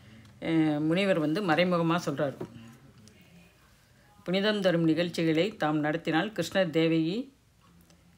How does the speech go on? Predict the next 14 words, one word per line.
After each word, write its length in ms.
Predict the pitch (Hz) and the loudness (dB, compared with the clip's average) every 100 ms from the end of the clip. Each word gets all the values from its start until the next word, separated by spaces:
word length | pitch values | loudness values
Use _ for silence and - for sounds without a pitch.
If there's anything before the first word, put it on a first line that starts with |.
| _ | _
அஹ், 360 | 165 156 151 143 | 0 0 0 0
வாசுதேவரின் 720 | 156 175 196 170 160 156 147 | 0 0 2 2 4 2 0
மைந்தன் 400 | 143 170 180 170 | 0 2 2 2
என்பது 400 | 151 147 147 226 | 0 -2 -4 0
இயல்பில் 640 | 165 170 175 175 143 135 - - - - - - - - - - | 2 2 0 -2 -2 -6 -14 -20 -20 -20 -20 -20 -20 -20 -20 0
கொடியவனான 640 | 170 185 196 175 160 156 135 | 2 4 2 4 2 2 0
கம்சனுக்கு 680 | 156 165 - 170 160 151 | -2 -2 0 0 -2 -6
தெரிய 300 | - 160 165 | 0 2 4
வரும் 300 | 151 151 139 - | 2 0 -4 -2
என்றும் 420 | 160 160 208 311 | 0 0 -2 -4
கர்க 260 | 151 156 | -2 0
முனிவர் 320 | 170 147 156 190 | 0 0 -2 -2
நந்தருக்கு 460 | 147 156 165 160 | -2 -2 -4 -6
எச்சரித்தார். 600 | 131 127 160 139 127 - | -4 0 0 -2 -10 -12